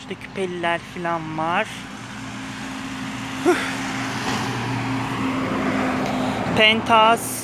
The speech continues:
on T L. Rozet çiçekleri var aynı şekilde arkadaşlar. Şu şekilde çok güzel rozetler var. Allah'ın izniyle bir tanesini alacağım.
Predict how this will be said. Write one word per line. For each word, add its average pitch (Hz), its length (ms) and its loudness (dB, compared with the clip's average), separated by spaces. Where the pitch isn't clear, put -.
on 202 200 6
T 202 380 8
L. 196 320 10
Rozet 196 340 6
çiçekleri 214 600 2
var 214 120 8
aynı 202 280 6
şekilde 202 460 2
arkadaşlar. 202 720 2
Şu - 60 0
şekilde 196 560 0
çok - 320 -8
güzel 180 300 4
rozetler 180 640 4
var. 190 360 6
Allah'ın 180 400 4
izniyle 180 440 -2
bir 185 60 -6
tanesini 185 580 -2
alacağım. 175 520 0